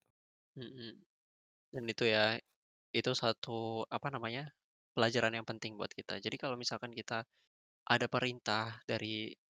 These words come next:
pemerintah misalkan, jangan nunggu minta di-punish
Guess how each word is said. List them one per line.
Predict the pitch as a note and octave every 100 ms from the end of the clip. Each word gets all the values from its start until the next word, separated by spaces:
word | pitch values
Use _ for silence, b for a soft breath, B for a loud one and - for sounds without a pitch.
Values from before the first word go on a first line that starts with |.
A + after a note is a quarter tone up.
| _ _ _ -
pemerintah | A#2 A#2 A2+ - - A2 A#2+ A#2+
misalkan, | G#2+ G2+ A#2+ - G2 G2 - _ _ _ _ _ _ -
jangan | C3 C3 C#3
nunggu | C3+ B2 C3 C3 - _ _ _ _ _
minta | C3 - B2+
di-punish | B2 G#2+ A#2 A#2+